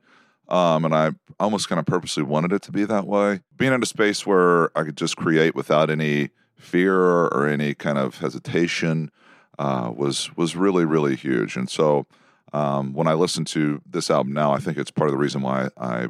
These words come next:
I particularly really like it above the rest is it was created in a very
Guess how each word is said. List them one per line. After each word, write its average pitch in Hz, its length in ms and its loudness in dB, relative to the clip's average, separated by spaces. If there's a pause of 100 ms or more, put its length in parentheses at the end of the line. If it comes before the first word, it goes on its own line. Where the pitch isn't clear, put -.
(180)
I 80 100 2
particularly 64 480 -4
really 60 140 0
like 64 280 -2
it 60 60 -4
above 62 380 -4
the 76 80 -4
rest 85 580 2
is 73 320 -2 (480)
it 78 120 0
was 80 180 0
created 71 340 0
in 67 120 -6
a 65 100 -4
very 67 500 0